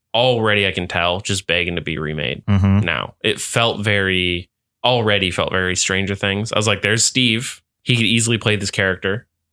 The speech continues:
Speaker 1: Strange, uh, Stranger Things season five right here. They fight fucking vampires and shit.
Speaker 2: It'd be pretty
Speaker 1: Steve
Speaker 2: rad.
Speaker 1: has a, you know, foreshadowing, uh,
Speaker 2: Mm-hmm.
Speaker 1: spoiler alert, s-, bow, a bow and arrow, leather jacket. I mean, oh,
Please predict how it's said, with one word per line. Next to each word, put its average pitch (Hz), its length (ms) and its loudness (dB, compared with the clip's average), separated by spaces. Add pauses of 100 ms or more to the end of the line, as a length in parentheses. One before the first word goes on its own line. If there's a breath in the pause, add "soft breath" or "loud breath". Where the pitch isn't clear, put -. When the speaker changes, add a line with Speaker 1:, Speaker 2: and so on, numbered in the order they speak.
(300)
Speaker 1:
Strange, 117 480 0
uh, 127 120 0
Stranger 131 300 2
Things 139 220 0
season 131 220 0
five 127 220 0
right 90 140 0
here. - 200 -4 (260)
They 107 120 0
fight 104 440 -2 (560)
fucking 110 440 0
vampires 101 480 0
and 95 100 -2
shit. 95 320 -2 (240)
Speaker 2:
It'd 92 100 0
be 90 100 2
pretty 85 180 0
Speaker 1:
Steve 87 320 2
Speaker 2:
rad. 110 80 0
Speaker 1:
has 107 260 0
a, 98 300 0 (160)
you - 160 -4
know, 92 160 0
foreshadowing, 87 760 0
uh, 85 180 6
Speaker 2:
Mm-hmm. 95 80 4
Speaker 1:
spoiler 95 420 2
alert, 87 320 0 (100)
s-, - 180 -4
bow, 107 440 2
a 101 80 2
bow 104 180 2
and 98 80 0
arrow, 98 480 0
leather 104 300 0
jacket. 107 500 -2
I 95 40 -6
mean, 87 280 -4
oh, 98 220 -4